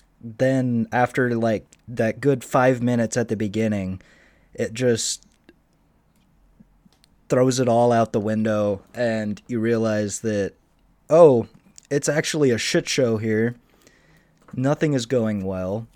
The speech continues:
and it just kinda, like, gives you a hard shock like that. I knew it was coming because I've read the manga,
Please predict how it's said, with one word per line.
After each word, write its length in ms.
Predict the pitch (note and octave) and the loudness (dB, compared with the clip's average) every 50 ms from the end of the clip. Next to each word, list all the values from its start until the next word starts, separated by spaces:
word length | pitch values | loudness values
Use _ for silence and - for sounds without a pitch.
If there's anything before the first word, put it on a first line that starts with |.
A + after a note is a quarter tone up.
| _ _ _ _ _ _ _ - A2 | _ _ _ _ _ _ _ -10 -6
and 840 | A2 A2 G#2+ G#2+ G#2+ G#2+ G#2 G#2 G2+ G2 F#2+ - - - - - - _ _ - | -6 -4 -4 -2 -4 -4 -4 -4 -4 -6 -6 -8 -10 -12 -12 -14 -16 _ _ -10
it 160 | A#2+ G#2 - A2 | -10 -10 -8 -6
just 180 | A2+ A2+ - | -6 -6 -6
kinda, 240 | - C3+ B2 A#2 A#2 | -4 -2 -2 0 0
like, 220 | A2 A2 G2+ F2+ | 0 -2 -4 -4
gives 180 | - A2 G2 G#2+ | -6 -8 -6 -4
you 140 | A2+ A2 G2 | -4 -4 -4
a 40 | F#2+ | -4
hard 300 | - - A2+ G#2+ G2+ - | -4 -4 -4 -4 -4 -4
shock 380 | - - A2 G#2 G#2+ - - | -4 -2 -2 -2 -4 -4 -4
like 180 | A2 G#2 G2+ - | -6 -6 -6 -4
that. 200 | - A2+ A2+ A2+ - | -4 -2 -2 0 2
I 140 | D#3+ F3 | 2 4
knew 180 | F#3 E3 D3+ C#3 | 4 6 4 4
it 80 | A#2+ A#2+ | 4 2
was 120 | A2 - | 0 0
coming 380 | - - B2 A#2 G#2+ G2 G2 F#2+ | -2 -2 0 0 0 -2 -2 -4
because 280 | G2+ G2 - G#2 F#2+ | -6 -6 -8 -8 -6
I've 160 | G#2 G2 F#2 | -6 -6 -6
read 160 | G2+ G2+ F#2+ F#2 | -6 -6 -6 -8
the 60 | F#2 | -8
manga, 460 | F#2+ F#2+ G2 G#2 G#2 F#2+ F2+ F#2 | -8 -8 -6 -6 -6 -6 -8 -10